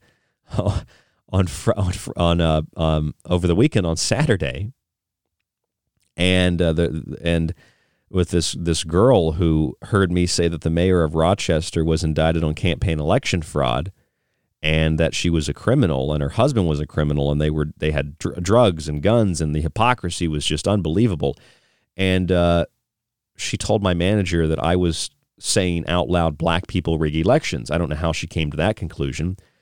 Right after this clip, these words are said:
but I even had witnesses there who backed me up and they said, "That's insane. Ryan didn't say anything like that."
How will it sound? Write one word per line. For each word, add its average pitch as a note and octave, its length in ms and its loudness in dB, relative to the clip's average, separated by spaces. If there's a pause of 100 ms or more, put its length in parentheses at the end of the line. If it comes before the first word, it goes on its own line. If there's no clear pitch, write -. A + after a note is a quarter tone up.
(200)
but F2+ 80 0
I G#2+ 80 6
even A#2+ 120 4
had G#2+ 200 2
witnesses D#3 460 2
there E2+ 160 4
who F#2 80 2
backed A2 300 0
me A2+ 140 2
up E3+ 160 2
and G#2 100 0
they A#2 80 2
said, C3+ 140 -2
"That's - 180 0
insane. A#3+ 640 2
Ryan D#3+ 240 0
didn't F3 180 2
say E3+ 200 0 (120)
anything C4 600 0
like C#2 240 -4
that." - 320 -6